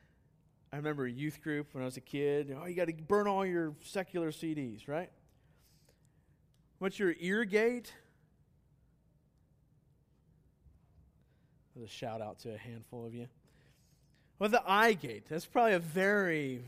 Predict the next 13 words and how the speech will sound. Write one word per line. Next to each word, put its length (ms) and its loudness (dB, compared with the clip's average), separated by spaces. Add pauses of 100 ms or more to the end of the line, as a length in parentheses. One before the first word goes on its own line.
very 680 2
important 560 -4
one 200 -8
for 180 -8
us 140 -8
to 80 -16
think 200 -12
about. 280 -10 (1800)
But 120 2
what 320 6
gates, 460 6
what 220 4
walls, 840 8